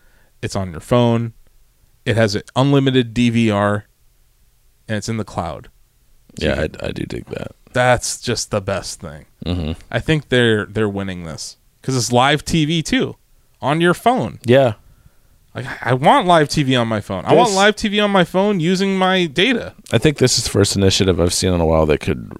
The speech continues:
Speaker 2: like, poses the next big threat to cable
Speaker 1: Yeah.
Speaker 2: and satellite.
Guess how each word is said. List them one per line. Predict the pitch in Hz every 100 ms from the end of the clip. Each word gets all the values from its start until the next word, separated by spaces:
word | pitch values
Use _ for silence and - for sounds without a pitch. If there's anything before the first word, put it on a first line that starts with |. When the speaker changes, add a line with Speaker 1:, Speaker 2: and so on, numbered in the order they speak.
| -
Speaker 2:
like, | 58 73 - - -
poses | - 92 92 80
the | 76
next | 73 - -
big | 69 -
threat | - 64 - -
to | - 60 58 - - _ -
cable | - 57 - - _ _ _ _ _ _ _ -
Speaker 1:
Yeah. | 127 151
Speaker 2:
and | 104
satellite. | - 62 67 -